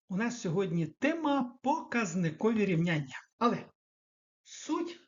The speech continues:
всіх рівнянь полягає в тому, хтось їх зав'язує на різноманітних екзаменах, і ваша задача розв'язати ось так. От що ми сьогодні будемо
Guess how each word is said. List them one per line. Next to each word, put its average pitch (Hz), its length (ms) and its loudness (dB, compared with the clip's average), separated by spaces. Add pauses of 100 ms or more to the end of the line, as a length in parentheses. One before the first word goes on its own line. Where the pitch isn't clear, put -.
(140)
всіх - 640 -4
рівнянь 202 560 -2
полягає 185 460 2
в - 80 -6
тому, - 320 -10
хтось - 680 -8
їх - 480 -10 (540)
зав'язує 180 840 -2 (180)
на 247 140 4
різноманітних 302 600 0
екзаменах, 180 580 -4
і 208 120 0
ваша 190 360 -4
задача 170 580 0 (240)
розв'язати 170 840 -4
ось - 240 -8
так. - 300 -6 (1500)
От 277 260 -2 (340)
що - 420 -6 (100)
ми 240 280 2 (220)
сьогодні 240 960 0
будемо 214 560 0